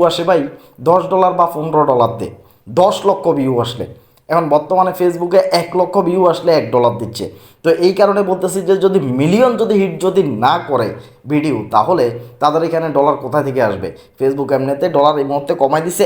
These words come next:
অ্যাড কম। কথাটা আমি গতকালকেও বলছি, Facebook-এর কাছে অ্যাড কম, এই কারণে ডলার কমাই দিছে। তো এখন তারা দেখেন, চিন্তা করেন,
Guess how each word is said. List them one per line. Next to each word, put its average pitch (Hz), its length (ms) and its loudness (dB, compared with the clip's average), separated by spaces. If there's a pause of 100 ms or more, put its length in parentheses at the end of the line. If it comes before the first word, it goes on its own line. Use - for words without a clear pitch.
অ্যাড 147 200 4 (100)
কম। 110 160 0 (120)
কথাটা 147 240 0
আমি 147 140 -2
গতকালকেও 135 500 0
বলছি, 165 260 -2 (400)
Facebook-এর 160 480 -2
কাছে 160 220 -2 (140)
অ্যাড 147 300 2
কম, 113 160 -2 (120)
এই 147 120 -4
কারণে 147 300 0 (140)
ডলার 143 280 2
কমাই 123 240 -6
দিছে। 104 240 -8 (420)
তো - 80 -2
এখন 202 380 2 (120)
তারা 180 280 2
দেখেন, 151 260 -2 (920)
চিন্তা 165 280 -2
করেন, 123 280 -4